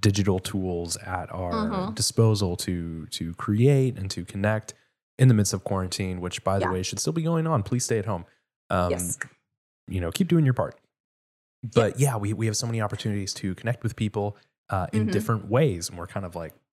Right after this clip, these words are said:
Speaker 1: you know, the excuses we used to make of like, "Oh yeah, let's, you know, chat or hang out sometime."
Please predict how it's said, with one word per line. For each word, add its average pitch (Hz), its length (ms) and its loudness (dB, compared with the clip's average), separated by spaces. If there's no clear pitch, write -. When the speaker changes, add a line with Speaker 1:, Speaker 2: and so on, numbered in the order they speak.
Speaker 1:
you 95 100 -6
know, 82 260 -6
the 101 120 0
excuses 113 540 -2
we 104 80 -4
used 104 160 -6
to 110 60 -10
make 98 240 -4
of 92 60 -12
like, 110 180 -8
"Oh 180 100 0
yeah, 175 240 0
let's, 120 240 -4
you 117 80 -8
know, 117 60 0
chat 123 240 2
or 113 60 4
hang 117 180 0
out 117 120 -2
sometime." 110 400 0